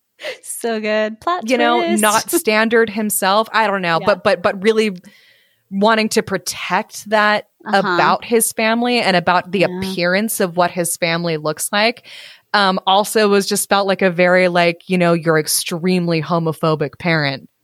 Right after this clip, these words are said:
Speaker 1: Uh-huh.
Speaker 2: Like, what are you def-, what are, what are you, what are you so defensive about?
Speaker 1: Yeah.
Speaker 2: Um,
Speaker 1: What are you so defensive about? By the way, uh, this movie came out, Shrek Two came out in two thousand and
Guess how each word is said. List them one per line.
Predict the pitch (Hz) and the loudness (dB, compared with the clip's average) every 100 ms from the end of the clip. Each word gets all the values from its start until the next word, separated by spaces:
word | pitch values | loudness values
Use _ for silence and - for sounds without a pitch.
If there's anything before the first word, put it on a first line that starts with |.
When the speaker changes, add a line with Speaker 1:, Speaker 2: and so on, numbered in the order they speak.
| _ | _
Speaker 1:
Uh-huh. | - 190 | -10 -2
Speaker 2:
Like, | 180 160 165 | 0 0 0
what | 180 190 | 2 2
are | 190 | 2
you | 185 202 | -2 -2
def-, | 180 170 - | -4 -6 -10
what | 180 180 185 | -2 0 2
are, | 190 | 0
what | 175 185 185 | 0 2 2
are | |
you, | 185 180 175 170 | 0 -6 -10 -4
what | 170 190 | 0 2
are | 196 | 2
you | 202 | 0
so | 202 202 | 0 0
defensive | 185 175 185 185 175 | 0 -2 -4 -4 -4
about? | 160 135 135 - _ _ _ _ _ | -6 -6 -10 -14 _ _ _ _ _
Speaker 1:
Yeah. | 196 190 180 165 151 | -6 0 2 2 0
Speaker 2:
Um, | 156 185 185 _ _ _ _ | -6 -12 -14 _ _ _ _
Speaker 1:
What | - 185 277 | -14 -8 -4
are | - 214 | -2 0
you | 240 220 | 0 -2
so | 190 | -2
defensive | 180 180 180 175 175 | -2 -4 -6 -6 -4
about? | 180 165 - _ _ _ _ _ | -4 -4 -8 _ _ _ _ _
By | 208 233 | 0 0
the | 294 | -2
way, | 240 254 254 202 190 - _ - | 0 4 4 2 -2 -10 _ -4
uh, | 208 190 | 0 0
this | 185 226 - | 0 -2 0
movie | 254 262 277 | 0 0 -2
came | - 226 220 | -4 -4 -2
out, | 208 214 196 - | 0 2 0 0
Shrek | - 240 - | -2 -2 0
Two | 311 302 | 0 0
came | 240 226 196 | 0 0 2
out | 185 185 | 2 0
in | 185 185 | -4 -4
two | 202 214 | -4 -4
thousand | 214 208 185 | -4 -2 -2
and | 160 | -4